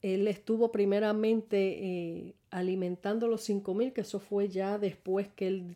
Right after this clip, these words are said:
trajo su mensaje a todas estas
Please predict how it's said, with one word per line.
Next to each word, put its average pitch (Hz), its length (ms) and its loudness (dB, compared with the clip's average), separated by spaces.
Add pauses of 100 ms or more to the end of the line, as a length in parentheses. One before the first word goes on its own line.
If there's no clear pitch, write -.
trajo 185 440 0 (400)
su - 200 0
mensaje 202 800 0
a 180 120 -4
todas 196 260 0
estas 202 400 -2